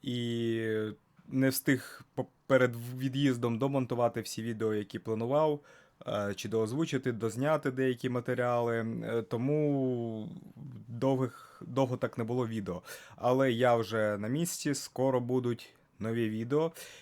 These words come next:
І хотів би задати питання, чи цікаво було б, е, деякі дай-штуки, деякі, м,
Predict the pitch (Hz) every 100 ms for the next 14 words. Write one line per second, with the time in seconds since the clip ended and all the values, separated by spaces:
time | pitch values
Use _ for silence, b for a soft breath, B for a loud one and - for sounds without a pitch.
0 | B 127 127 123 123 - 131 165 139 139
1 | 139 117 120 120 110 101 - - 147 123
2 | 123 123 113 113 113 110 104 - _ -
3 | 117 110 107 104 101 131 123 107 123 113
4 | 110 - b b b 104 120 127 120 -
5 | - 151 156 - 139 127 123 120 117 113
6 | 110 110 98 117 123 117 104 110 110 110
7 | 107 104 101 101 104 104 104